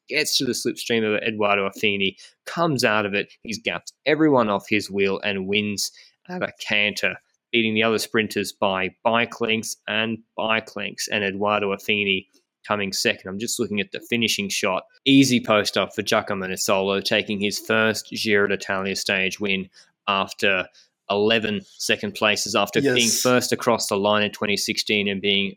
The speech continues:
Speaker 1: relegated. What a win from him, Benji. How impressed were you from this performance?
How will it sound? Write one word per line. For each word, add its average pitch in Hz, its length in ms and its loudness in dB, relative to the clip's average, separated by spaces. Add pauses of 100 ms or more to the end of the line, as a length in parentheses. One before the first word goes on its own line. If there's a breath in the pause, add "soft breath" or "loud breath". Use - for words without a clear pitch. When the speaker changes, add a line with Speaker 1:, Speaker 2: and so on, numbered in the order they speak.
Speaker 1:
relegated. 101 1160 0 (680 soft breath)
What 104 200 2
a 98 60 0
win 95 180 -2
from 98 160 -10
him, 98 220 -4
Benji. 101 280 -2
How 120 160 2
impressed 107 440 0
were 95 60 -4
you 95 380 -2
from 98 200 -8
this 95 160 -8
performance? 92 640 -12